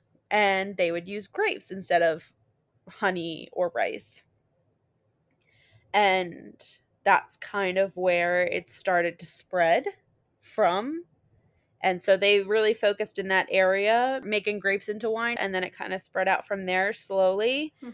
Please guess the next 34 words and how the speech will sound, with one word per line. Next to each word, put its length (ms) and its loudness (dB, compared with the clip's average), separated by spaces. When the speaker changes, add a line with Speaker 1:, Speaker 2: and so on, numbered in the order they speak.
Speaker 1:
So 160 -14
that 160 6
was 140 4
around 320 0
six 320 -4
thousand 400 2
B 160 -10
C. 480 -8
And 180 2
then 140 4
in 200 -4
three 400 -4
thousand 480 2
B 200 -4
C 640 -4
was 340 4
when 520 2
the 80 -6
technique 540 -4
had 220 0
spread 340 0
to 100 -14
Egypt, 500 0
and 160 -10
Egypt 420 -2
started 380 -2
really 320 -2
getting 420 0
into 800 -8
the 80 -2
process 480 -4
of 100 -10
making 380 -10
wine. 480 -8